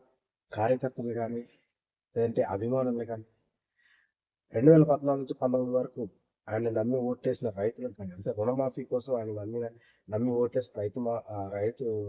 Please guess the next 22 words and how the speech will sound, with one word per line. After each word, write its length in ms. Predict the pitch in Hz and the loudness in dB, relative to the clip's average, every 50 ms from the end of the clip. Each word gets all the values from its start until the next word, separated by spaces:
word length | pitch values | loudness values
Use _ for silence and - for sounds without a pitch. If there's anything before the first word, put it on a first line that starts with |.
| 101 101 98 95 95 98 92 _ _ _ _ _ _ _ - | -8 -8 -10 -10 -12 -14 -18 _ _ _ _ _ _ _ -18
రైతుల్ని 440 | 104 - 107 117 120 - 131 127 120 | -8 -4 -2 -2 0 0 2 2 2
కానీ 280 | 113 113 107 110 127 - - _ _ _ _ _ _ _ _ _ _ _ _ _ _ _ _ _ _ _ _ _ _ _ _ _ _ - | 0 0 -4 -4 -4 -8 -10 _ _ _ _ _ _ _ _ _ _ _ _ _ _ _ _ _ _ _ _ _ _ _ _ _ _ 2
వీళ్ళందరినీ 520 | 131 143 139 147 147 156 175 175 180 175 | 2 6 8 8 8 8 6 4 4 2
కూడా 240 | 160 160 156 147 120 - _ _ _ _ _ _ _ _ _ _ _ _ _ _ _ _ _ _ _ - | 2 4 2 2 0 -2 _ _ _ _ _ _ _ _ _ _ _ _ _ _ _ _ _ _ _ 2
మోసం 300 | 101 113 143 151 156 165 | 6 6 6 8 6 2
చేసినట్టే 460 | 156 165 160 156 160 156 143 160 147 | 0 0 0 2 2 0 2 2 4
కదా. 220 | 143 139 127 135 131 135 - - - _ _ _ _ _ _ _ _ _ _ _ _ _ _ _ _ _ _ _ _ _ _ _ _ _ _ _ _ _ _ _ _ _ _ _ _ _ _ _ _ _ _ _ _ _ _ _ _ _ _ _ _ - _ _ _ _ _ _ _ _ _ _ _ _ _ _ _ _ _ - - | 4 2 2 2 -6 -8 -10 -20 -20 _ _ _ _ _ _ _ _ _ _ _ _ _ _ _ _ _ _ _ _ _ _ _ _ _ _ _ _ _ _ _ _ _ _ _ _ _ _ _ _ _ _ _ _ _ _ _ _ _ _ _ _ -20 _ _ _ _ _ _ _ _ _ _ _ _ _ _ _ _ _ 2 2
అప్పుడు 220 | 127 131 165 160 | 4 4 4 2
రుణమాఫీ 440 | 151 143 135 143 156 165 160 156 165 | 4 6 6 8 10 10 8 8 6
చేస్తా 320 | 156 165 160 151 - - 156 | 2 4 2 2 4 4 2
అని 140 | 151 147 | 4 4
చెప్పేసి 300 | 147 147 147 147 143 156 156 | 2 0 0 -2 -2 0 0
లక్ష 200 | 131 127 127 - - | 0 0 -2 -2 -6
రూపాయలు 280 | 143 - 156 147 143 139 | -4 0 2 2 2 2
వేసేసి 320 | 139 127 143 139 135 165 | -2 -2 -4 -4 -4 -2
నేను 140 | 160 151 135 | 0 0 0
అంతా 160 | 120 117 131 | 0 0 0
అయిపోయింది 360 | 135 127 127 - 139 131 127 - | 0 0 0 -2 -6 -8 -6 -4
చేసేసా 320 | 127 117 107 110 107 120 | -6 -6 -6 -8 -8 -8
అని 140 | 117 110 110 | -8 -6 -8
చెప్పేసి 260 | 101 - - 107 - | -10 -12 -14 -14 -12
అన్నారు. 260 | 101 92 85 80 80 | -12 -14 -14 -16 -20